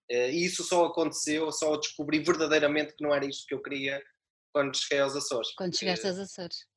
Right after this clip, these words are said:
Speaker 1: Sim, sim.
Speaker 2: Olha, então com essa ligação assim tão forte à música e não tocando no instrumento, ah, o que, tu canalizavas essa paixão como? Ah, para tentar descobrir novos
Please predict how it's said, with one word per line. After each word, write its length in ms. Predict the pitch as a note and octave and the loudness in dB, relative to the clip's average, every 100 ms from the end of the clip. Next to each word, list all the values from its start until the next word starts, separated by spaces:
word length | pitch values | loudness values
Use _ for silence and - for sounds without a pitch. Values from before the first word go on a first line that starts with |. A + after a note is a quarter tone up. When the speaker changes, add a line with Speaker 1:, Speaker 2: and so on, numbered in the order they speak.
| _ - - | _ -18 -10
Speaker 1:
Sim, 120 | - | 0
sim. 0 | |
Speaker 2:
Olha, 240 | B3+ B3 F#3 - - - | 4 4 2 -6 -12 -4
então 380 | A#3+ D#4 D#4+ | 4 4 4
com 180 | - D4 | 4 6
essa 240 | D#4+ - D#4+ | 6 8 6
ligação 540 | D4+ C4+ C4+ A#3+ G#3+ | 6 4 4 4 4
assim 260 | A3 C4 B3 | 2 0 2
tão 160 | B3+ | 2
forte 320 | A3+ A3+ G3+ A#3 | 4 2 4 4
à 80 | |
música 480 | A3 B3 B3 D4 - | 4 2 0 0 0
e 120 | - A#3+ | 2 4
não 200 | C4+ C4+ | 4 2
tocando 320 | - A#3+ A#3 | -2 -2 0
no 140 | A#3 | 0
instrumento, 720 | B3+ B3+ - A#3+ A#3 C4 C4 C#4+ - - - | 0 0 0 2 4 2 -2 -10 -16 -18 -4
ah, 400 | - A#3+ A#3 A#3 | 4 6 8 6
o 100 | C4 | 4
que, 180 | G#3+ D#4 A#3+ D4+ | 4 2 2 -2
tu 100 | - | 2
canalizavas 800 | E4 E4 E4 E4 C#4 D#4 D4 D#4+ | 6 10 10 8 6 4 4 2
essa 240 | D#4 D4+ D4 | 0 0 0
paixão 460 | D4+ C#4+ - C#4 | 2 2 2 0
como? 340 | - G#3 F#3+ E3 - - - | 0 0 0 -6 -14 -18 -2
Ah, 240 | A3 A3 F#3 G#3+ A3+ | 2 2 0 -6 -2
para 140 | B3 | 0
tentar 320 | A3+ C4 C#4+ | 2 4 4
descobrir 480 | C#4+ - - A#3+ C#4+ | 4 0 0 2 2
novos 340 | A3+ B3+ A3+ | 4 4 4